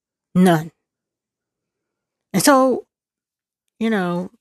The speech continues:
you, you went from being a hero, you know,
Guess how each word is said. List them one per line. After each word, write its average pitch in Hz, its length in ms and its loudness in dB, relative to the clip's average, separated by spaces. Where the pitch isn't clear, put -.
you, 190 240 2
you 208 140 4
went 220 180 2
from 220 120 -4
being 226 260 0
a 208 60 -2
hero, 196 580 -2
you 165 80 -14
know, 160 280 -8